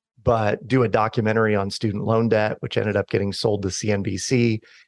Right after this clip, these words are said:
and is now being used in high schools and colleges. But I really wanted that to be my message. And then as I got older, I realized I wanted to help families create wealth, and not just wealth, but generational wealth, wealth that would outlast them and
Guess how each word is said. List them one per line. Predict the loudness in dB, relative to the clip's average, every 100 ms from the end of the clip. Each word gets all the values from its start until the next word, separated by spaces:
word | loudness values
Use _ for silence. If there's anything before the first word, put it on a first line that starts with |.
| -4
and | -2
is | 0
now | 0 2
being | 2 2
used | 2 0 0
in | -2
high | -2 -4
schools | -2 -4 -4
and | -8
colleges. | -2 0 2 0 -6 -8 _ _ _ _ _ -4
But | 0
I | 2
really | 0 2 2 2
wanted | 2 0 2
that | -2 -2
to | -4
be | -4
my | -2 -2
message. | -2 -2 -2 -4 -8 -18 _ _ _ _ _ -2
And | 2 2
then | 2
as | 2
I | 2
got | 2 4
older, | 4 4 2
I | 0
realized | 2 2 2 0 0
I |
wanted | 0 0 2
to |
help | 0 -2
families | -4 -2 0 -2 -6 -10
create | -6 -2 0 -2
wealth, | 0 0 0 -2
and | -2 -2 -6 -14 _ _ _ _
not | -2 -2 0
just | -2 2
wealth, | 2 2 -2
but | -4
generational | 0 0 0 0 -2 -6 -6
wealth, | -4 -6 -8 -20 _ _ _ 0
wealth | 2 2 0
that | 0
would | 2
outlast | 0 0 -2 -2 -4 0
them | 2 2 0
and | -2 -6